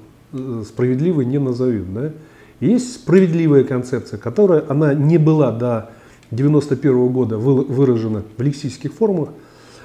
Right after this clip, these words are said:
а, но она нах-, была, а, в сказаниях, в сказках, в былинах,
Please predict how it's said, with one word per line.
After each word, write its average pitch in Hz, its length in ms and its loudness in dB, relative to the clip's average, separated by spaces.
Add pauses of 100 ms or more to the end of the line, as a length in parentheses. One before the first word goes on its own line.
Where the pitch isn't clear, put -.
(140)
а, 120 160 -2
но 185 200 4
она 185 220 4
нах-, 156 300 0
была, 143 420 2
а, 120 180 -4
в 117 60 -12
сказаниях, 131 540 0 (1400)
в - 60 -20
сказках, 196 560 -4
в 104 220 -8
былинах, 156 480 0